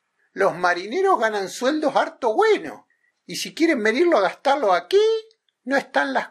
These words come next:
cosas como pa' andar rechazando clientes. Con tal de tener los ojos bien abiertos, digo yo". Camila, la más joven e inexperta, propuso someterlo a votación, pero eso no era una democracia. Ahí se hacía lo que la dueña decía.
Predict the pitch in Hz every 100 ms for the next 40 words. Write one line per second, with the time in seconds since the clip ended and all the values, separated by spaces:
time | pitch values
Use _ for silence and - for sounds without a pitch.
0 | - 381 403 427 381 226 180 165 185 359
1 | 392 370 - 190 - 359 427 440 427 427
2 | 466 480 269 311 113 101 _ _ _ _
3 | _ _ - 175 170 294 311 226 180 190
4 | 214 180 196 - 175 190 175 156 339 427
5 | - 381 349 330 302 392 392 - _ _
6 | _ _ _ _ _ - 151 196 165 127
7 | - _ _ _ 131 147 175 - 175 185
8 | 170 147 135 123 - 185 185 185 180 180
9 | _ _ - 170 208 214 202 160 147 185
10 | 180 156 139 139 123 156 120 104 _ _
11 | _ _ 151 202 185 165 170 151 135 123
12 | 117 127 113 - 107 - _ _ - 156
13 | - 165 - 196 170 131 123 123 165 165
14 | 135 120 - 117 98 -